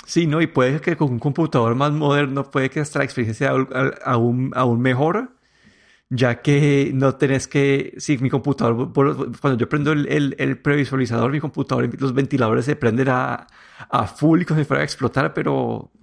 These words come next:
pero funciona. Pero sí, no sé, como que siento que a los que, pues, a los que tengan un,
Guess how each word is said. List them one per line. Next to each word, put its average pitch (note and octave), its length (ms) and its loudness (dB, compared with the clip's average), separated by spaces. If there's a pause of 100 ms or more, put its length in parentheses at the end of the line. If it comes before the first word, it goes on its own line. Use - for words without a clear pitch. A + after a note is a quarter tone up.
(140)
pero B2+ 200 0
funciona. A2+ 640 -6 (680)
Pero D3+ 200 2
sí, F3+ 140 -2
no D#3+ 100 0
sé, D3+ 160 -2
como D#3 140 -2
que C#3 120 -2
siento D3 340 -2
que D#3+ 400 0 (100)
a - 80 -2
los C3+ 160 0
que, C#3+ 100 -6
pues, - 280 -4
a C#3 40 0
los B2+ 120 -4
que - 80 -6
tengan C3+ 320 -2
un, C#3+ 340 0